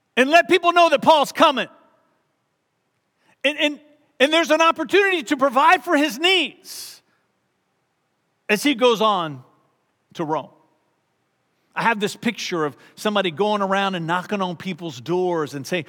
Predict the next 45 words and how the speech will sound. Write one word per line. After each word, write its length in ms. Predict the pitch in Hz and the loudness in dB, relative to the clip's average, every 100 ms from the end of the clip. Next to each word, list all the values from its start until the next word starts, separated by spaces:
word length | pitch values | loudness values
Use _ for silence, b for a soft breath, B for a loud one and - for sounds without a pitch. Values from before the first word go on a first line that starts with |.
| B B | B B
"Paul's 420 | - 202 214 208 | -6 -2 -2 -4
coming. 480 | - - 226 208 165 | -10 -4 -2 -2 -6
Would 180 | 175 151 | -6 -6
you, 180 | 196 - B B | -8 -8 B B
we're, 140 | 202 | -4
we're, 220 | 185 202 - | -2 -4 -4
we're 140 | - 202 | -2 -2
gathering 560 | 147 196 214 214 208 | 0 0 0 -2 -2
up 180 | 208 196 | -2 -2
an 80 | 208 | -2
offering. 400 | 202 185 190 139 B B | -2 -2 -6 -10 B B
W-, 180 | 214 170 | -8 -6
would 260 | 214 - | -8 -8
you 80 | 220 | -12
come 260 | - 240 254 | -4 -2 0
with 140 | 240 | 0
us? 220 | 240 233 | 0 -2
And 100 | 196 | -4
even 180 | 233 247 | -4 -4
if 100 | 214 | -6
you 120 | 196 | -8
can't 280 | - 240 240 | -6 -6 -4
come, 200 | 196 226 | -6 -4
would 180 | 226 170 | -6 -8
you 80 | 185 | -4
give?" 220 | 240 202 | -2 0
I 80 | 180 | 0
have 240 | 208 226 | -2 -2
this 160 | 220 - | -6 -6
picture 480 | - 240 - 208 | -8 -8 -4 -4
of 80 | 190 B B | -4 B B
somebody 340 | 262 254 233 | 0 0 0
moving 260 | 226 233 226 | -2 -2 0
all 220 | 247 262 | 0 0
throughout 380 | 226 247 240 - | -2 -2 0 -2
that 180 | 233 - | -4 -6
city 500 | - 247 247 214 180 | -6 -4 -2 -2 -4
and 100 | 156 B B | -6 B B
people 280 | 254 247 254 | -4 -2 -2
who 80 | 233 | 0
were 140 | 240 | 0
devoted 440 | 220 226 247 240 | 0 2 0 -2
followers 460 | - 247 247 233 202 | -2 0 2 0 -2
of 100 | 208 | -4
Christ, 280 | 240 254 | -2 -2